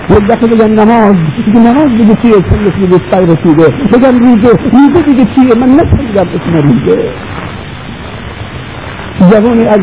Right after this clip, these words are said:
جوانهای عزیزمون، از نور چشمانمون، این به مادرم گفتم: "مادر، تو می‌دونی که اسم اعظم خداوند یعنی چی؟" این مادر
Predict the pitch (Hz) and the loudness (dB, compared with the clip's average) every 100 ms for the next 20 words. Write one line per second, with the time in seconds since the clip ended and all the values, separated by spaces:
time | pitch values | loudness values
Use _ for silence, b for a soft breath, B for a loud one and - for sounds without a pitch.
0 | 180 214 214 190 226 220 - 202 240 - | 0 0 2 2 2 2 2 2 4 4
1 | 220 208 170 - - - 202 233 214 - | 2 0 -2 -4 -2 0 2 2 2 0
2 | - 226 220 214 220 185 143 - - 214 | -2 0 0 0 0 0 -2 -6 0 2
3 | 220 220 208 214 220 202 208 233 208 208 | 4 2 2 2 0 0 -2 0 0 0
4 | 202 247 - 320 285 339 330 277 - 277 | 0 0 -2 -2 0 2 2 2 2 0
5 | 240 247 277 247 214 240 220 226 214 202 | 0 0 0 0 2 0 0 0 2 2
6 | 214 208 208 202 - - 214 220 226 285 | 2 0 2 0 0 2 4 4 4 2
7 | - - - - - - - - - - | -2 -12 -14 -14 -14 -16 -16 -16 -16 -16
8 | - - - - - - - - - - | -16 -16 -16 -16 -16 -16 -14 -14 -14 -2
9 | 175 175 175 165 185 | 2 4 2 2 0